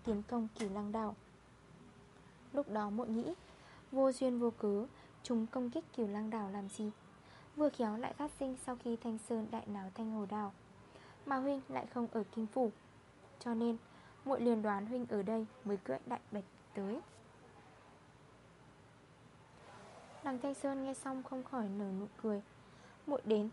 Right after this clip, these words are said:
thì thật tốt rồi." Đằng Thanh Sơn cười nhẹ nhàng. "Vừa hay có một việc nhờ muội giúp." "Việc gì?" Lý Quân nghi hoặc. "Còn nhớ năm đó huynh an trí muội ở An Vũ quận thành để đi man hoang không?"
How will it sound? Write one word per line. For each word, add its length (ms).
thì 80
thật 240
tốt 240
rồi." 200
Đằng 200
Thanh 120
Sơn 360
cười 140
nhẹ 200
nhàng. 280
"Vừa 140
hay 340
có 120
một 180
việc 240
nhờ 160
muội 160
giúp." 140
"Việc 120
gì?" 140
Lý 120
Quân 200
nghi 100
hoặc. 220
"Còn 200
nhớ 160
năm 220
đó 300
huynh 160
an 200
trí 240
muội 360
ở 220
An 220
Vũ 180
quận 220
thành 160
để 180
đi 160
man 200
hoang 240
không?" 240